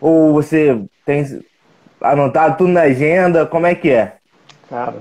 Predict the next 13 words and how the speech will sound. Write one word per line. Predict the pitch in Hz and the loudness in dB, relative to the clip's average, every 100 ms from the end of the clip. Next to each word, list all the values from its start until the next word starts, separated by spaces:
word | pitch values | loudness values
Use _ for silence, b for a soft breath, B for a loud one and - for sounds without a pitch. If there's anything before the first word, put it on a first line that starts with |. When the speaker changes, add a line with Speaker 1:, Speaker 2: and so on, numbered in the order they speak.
| - _ _ _ _ b b b b _ - | -20 _ _ _ _ b b b b _ -10
Speaker 2:
infelizmente, | 143 147 180 170 131 120 139 156 165 - 180 - | -8 -6 -6 -6 -6 -6 -6 -6 -8 -12 -12 -12
eu | 131 | -12
tive | - 143 | -12 -14
que | - | -10
tomar | 147 135 | -8 -6
uma | 131 | -6
decisão | 131 135 123 123 | -8 -12 -10 -8
muito | 131 147 151 - - | -8 -10 -14 -20 -20
dura, | 135 117 120 127 | -16 -12 -10 -8
muito | 131 131 135 | -8 -8 -12
difícil | - 135 - 120 - 120 | -14 -14 -12 -14 -10 -8
agora, | 104 110 117 | -6 -6 -6
recentemente. | 107 143 - 131 117 120 104 107 139 - - | -6 -8 -8 -12 -12 -14 -14 -14 -14 -20 -20